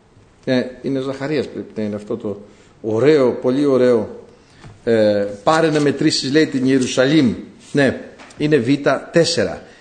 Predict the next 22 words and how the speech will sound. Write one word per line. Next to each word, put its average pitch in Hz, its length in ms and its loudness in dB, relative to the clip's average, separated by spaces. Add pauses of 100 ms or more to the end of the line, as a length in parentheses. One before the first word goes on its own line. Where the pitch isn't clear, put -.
(180)
"Και 151 120 2
είπε 185 240 4
προς 139 260 -2
εμέ, 131 360 2
δράμε, 190 640 2
λάλησον 165 540 0
προς 147 180 -6
τον 143 120 0
νεανίαν 139 440 2
τούτον 185 260 0
λέγον, 143 420 2 (440)
η 147 120 2
Ιερουσαλήμ 147 720 2
θέλει 160 240 0
κατοικηθεί 151 760 -2
ατυχίστος 156 920 -2
εξαιτίας 156 600 0
του 151 140 0
πλήθους 170 360 -2
των 147 160 0
εν 147 100 -2
αυτή 220 440 0